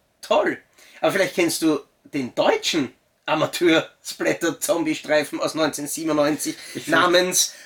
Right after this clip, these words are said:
Speaker 1: Primutos. Das heißt, ja. <laughs> Das heißt, in diesem Fall ganz eindeutig ja. Olaf Ittenbachs Frühwerk, äh, Primutos,
Speaker 2: Ja.
Speaker 1: ich mag
Speaker 2: Hab
Speaker 1: den.
Speaker 2: ich damals bei Video Hello geliehen,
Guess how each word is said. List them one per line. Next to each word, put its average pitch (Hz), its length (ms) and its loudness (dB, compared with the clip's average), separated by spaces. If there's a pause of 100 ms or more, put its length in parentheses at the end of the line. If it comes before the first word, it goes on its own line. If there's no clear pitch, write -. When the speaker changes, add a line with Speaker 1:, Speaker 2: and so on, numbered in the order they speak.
Speaker 1:
Primutos. 208 1200 0 (1500)
Das 214 180 2
heißt, 285 280 0
ja. 285 360 4
<laughs> - 120 -6
Das 247 220 2
heißt, - 380 0
in 302 320 6
diesem 302 400 2
Fall 233 240 4
ganz 262 420 0
eindeutig 165 800 -2
ja. 135 400 0 (400)
Olaf 269 380 4
Ittenbachs 175 500 -4
Frühwerk, 165 720 -2
äh, 147 260 6
Primutos, 151 680 -2
Speaker 2:
Ja. 160 80 -12
Speaker 1:
ich - 100 -14
mag 269 140 -8 (100)
Speaker 2:
Hab 143 80 -2
Speaker 1:
den. 180 80 -2
Speaker 2:
ich 104 60 -8
damals 127 260 0
bei 120 140 -2
Video 113 200 -4
Hello 101 240 0
geliehen, 92 460 -8